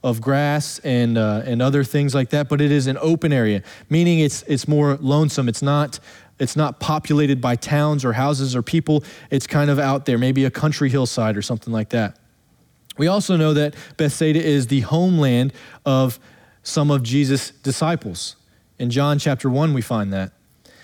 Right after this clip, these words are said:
But what we must look at, the most important thing as we see from our point, our first point in, uh, verse ten of John, of Luke chapter nine,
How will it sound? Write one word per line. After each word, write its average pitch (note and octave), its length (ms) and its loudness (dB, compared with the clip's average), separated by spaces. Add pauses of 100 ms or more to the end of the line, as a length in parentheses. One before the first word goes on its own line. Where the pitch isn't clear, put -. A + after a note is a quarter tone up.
(1040)
But E3+ 120 2
what F3+ 160 4
we F3+ 60 4
must G3 260 2
look F3+ 180 0
at, D#3 220 2
the C#3 40 0
most D#3 280 2
important E3 400 0
thing E3+ 260 2
as C#3+ 180 2
we C#3+ 80 0
see D#3 460 2
from D3 340 -2
our D3+ 140 0
point, D#3 640 -4
our B2+ 100 -2
first E3 400 -2
point D#3+ 320 0 (260)
in, C#3 320 0 (440)
uh, D3+ 160 0
verse D3+ 480 0 (280)
ten D3+ 520 0 (680)
of C3 220 0
John, C#3 320 2
of B2+ 280 0
Luke D#3 300 0 (260)
chapter C#3 400 -2
nine, C3+ 420 2